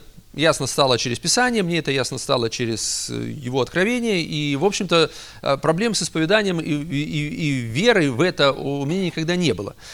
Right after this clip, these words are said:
Я не думаю, что апостол Павел, пережив такое яркое встречу с Иисусом Христом, когда он сам лично явился ему, когда на вопрос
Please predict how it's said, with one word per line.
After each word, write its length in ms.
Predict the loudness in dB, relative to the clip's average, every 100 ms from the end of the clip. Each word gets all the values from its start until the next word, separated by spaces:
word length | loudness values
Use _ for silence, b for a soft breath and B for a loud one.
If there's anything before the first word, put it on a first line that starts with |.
| B 0
Я 160 | 2
не 100 | 2
думаю, 240 | 2 2 0
что 400 | 2 4 4 2
апостол 400 | -4 -2 -2 -2
Павел, 460 | 2 4 4 2 -4 -12 -2
пережив 360 | 0 0 0
такое 260 | -2 -2 2
яркое 380 | 4 4 0 -2 -8 -20 -20 -20 -20 -20 -14
встречу 360 | -2 -2 0 -2
с 100 | -2
Иисусом 360 | -2 -2 -4
Христом, 360 | -4 0 2 2
когда 320 | 0 4 4
он 360 | 6 2 2 -2
сам 340 | -4 2 2 2
лично 420 | 0 0 -2 -4 B B B
явился 480 | 0 2 2 0 0
ему, 260 | 0 -2 -4
когда 260 | -2 -2
на 80 | 0
вопрос 520 | 0 2 2 0 -6